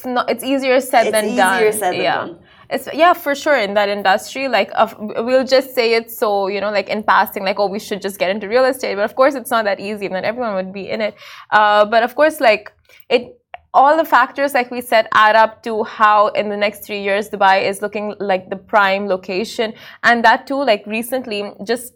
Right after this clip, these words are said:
Speaker 1: yesterday, it was named, uh, in Brands Finance's Global Soft Power Index. Dubai made the index as number ten in the world's top ten soft superpowers.
Speaker 2: Oh,
Speaker 1: So, you
Speaker 2: just
Speaker 1: know,
Speaker 2: something. <laughs>
Speaker 1: just,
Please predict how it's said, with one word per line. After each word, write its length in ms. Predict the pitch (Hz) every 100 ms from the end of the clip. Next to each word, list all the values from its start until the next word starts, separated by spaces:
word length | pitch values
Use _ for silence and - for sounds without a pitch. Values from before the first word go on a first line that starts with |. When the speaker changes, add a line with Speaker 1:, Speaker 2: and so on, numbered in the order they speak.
| 208
Speaker 1:
yesterday, 360 | 202 226 269 247 208
it 40 | 208
was 80 | 208 208
named, 180 | 196 220 - 180
uh, 180 | 180 180
in 60 | 190 196
Brands 300 | 190 196 196 202
Finance's 440 | 190 190 202 196 -
Global 280 | 190 190 190
Soft 300 | 190 190 185 -
Power 180 | 190 185 - 262
Index. 320 | 285 226 226 - - - _ _ 214
Dubai 180 | 226 240 240
made 120 | 226 220
the 80 | -
index 240 | 214 208 220 - -
as 280 | 196 190 202 202 202
number 220 | 196 196
ten 360 | 196 - 185 190 269 - _ _ _ 214
in 100 | 208
the 160 | 208 196 196 - 190
world's 380 | 196 196 208 208
top 200 | - 202 202
ten 180 | 202 190 202 -
soft 260 | 185 185 _ -
superpowers. 720 | 202 196 190 185 - - - - - _
Speaker 2:
Oh, 1400 | 254 320 359 370 359 359 359 349 339 339 339 339 330 320
Speaker 1:
So, 80 | 269 233 233
you 80 | 240
Speaker 2:
just 60 | 226
Speaker 1:
know, 320 | 233 302 453 - - -
Speaker 2:
something. 800 | 349 415 - 440 453 349 370 359
<laughs> 80 | 311
Speaker 1:
just, 380 | 285 370 -